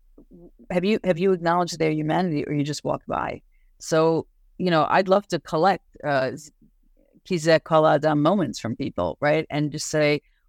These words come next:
"Wow, uh, how could I create more of them?" Because, you know, I think the kindness of strangers is really, um,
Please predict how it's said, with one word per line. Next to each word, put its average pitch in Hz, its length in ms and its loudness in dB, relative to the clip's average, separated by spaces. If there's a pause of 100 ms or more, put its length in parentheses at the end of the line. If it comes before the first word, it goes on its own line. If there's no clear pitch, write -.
"Wow, 147 360 2 (680)
uh, 131 100 -6 (240)
how 180 160 4
could 185 140 -2
I 175 80 4
create 170 260 0
more 196 180 4
of 147 100 -2
them?" 117 220 -6 (400)
Because, 156 560 -4 (480)
you 180 100 -2
know, 156 120 4 (360)
I - 80 2
think 247 200 -2
the - 100 0
kindness 170 440 -2
of 151 100 -8
strangers 190 540 -2
is 135 200 -6
really, 147 440 0 (540)
um, 127 420 -2